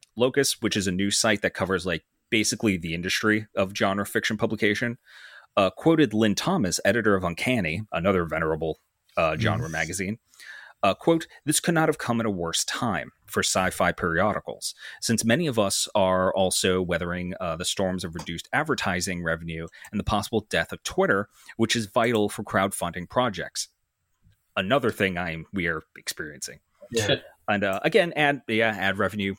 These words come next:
Speaker 1: falls into it too. Like, uh, again, because this is the thing that, <sighs> that really breaks my heart is because, you know, Gizmodo, they just want to, like, game the system and shit. But these are people who really want to put stuff out.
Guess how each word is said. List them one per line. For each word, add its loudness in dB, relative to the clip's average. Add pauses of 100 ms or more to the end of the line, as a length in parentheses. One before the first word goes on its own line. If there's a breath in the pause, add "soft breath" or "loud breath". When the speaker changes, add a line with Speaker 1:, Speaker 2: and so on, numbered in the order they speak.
Speaker 1:
falls -4
into -2
it -4
too. -2 (140)
Like, -4
uh, 2 (240)
again, 0 (100)
because -2 (460 loud breath)
this 4
is -2
the 2
thing 4
that, 4 (160)
<sighs> -2
that 2
really 4
breaks 0
my -4
heart -2
is -6
because, 0
you 2
know, 2
Gizmodo, 6
they 4
just -4
want 4
to, -2
like, 0
game 2
the 0
system 0 (100)
and -2
shit. 4
But -10
these 4
are 6
people 4
who 4
really 4
want 2
to -2
put -8
stuff -2
out. -6